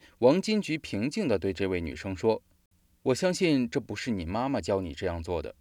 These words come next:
女生回答：“不是，我是有钱拿的。”王金菊警觉地问她：“是五毛吗？”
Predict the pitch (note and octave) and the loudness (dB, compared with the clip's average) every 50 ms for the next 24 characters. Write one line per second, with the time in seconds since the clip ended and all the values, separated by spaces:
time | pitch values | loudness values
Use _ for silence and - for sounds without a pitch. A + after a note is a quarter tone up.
0 | _ _ _ _ _ _ _ - A#2 A2+ - E3+ D#3+ - B2+ A#2 B2 A#2+ G2 F2+ | _ _ _ _ _ _ _ -2 -2 0 0 -2 -2 0 0 0 2 2 2 2
1 | F2+ F#2 F#2+ - - - G2+ F#2 - - G2 - _ _ _ _ _ _ _ _ | 2 0 -2 -4 -6 -6 -6 -4 -4 -6 -6 -8 _ _ _ _ _ _ _ _
2 | _ _ - A2 A2 - - E3 C#3 G#2+ D#2+ C#2 - - - G2+ F#2 A2+ D3 C#3+ | _ _ 0 0 0 2 0 0 2 2 0 -2 -6 -6 -6 -4 -4 -4 -4 -6
3 | F2+ - - - - - _ _ _ _ _ _ _ _ _ _ _ _ _ _ | -8 -10 -12 -14 -14 -16 _ _ _ _ _ _ _ _ _ _ _ _ _ _
4 | _ _ _ - B2+ C3+ F3+ G3+ - A#3 A3+ G3 D3+ D3+ D#3 E3 D#3 - B2 G2 | _ _ _ 6 6 6 6 6 4 2 2 2 2 2 2 2 0 0 -2 -2
5 | F2 D#2+ - F#2 G2 C3 C#3+ D3 B2 A2 - A2+ A#2 A#2+ B2 - - - - E3+ | -2 -2 -2 0 0 2 2 2 0 -2 -2 -2 0 0 0 -2 -4 -2 0 0
6 | C#3 G#2 F2+ F2 F2+ F2 F#2 A#2 C#3+ D3+ | 0 0 -2 -2 -2 0 0 -2 -2 -4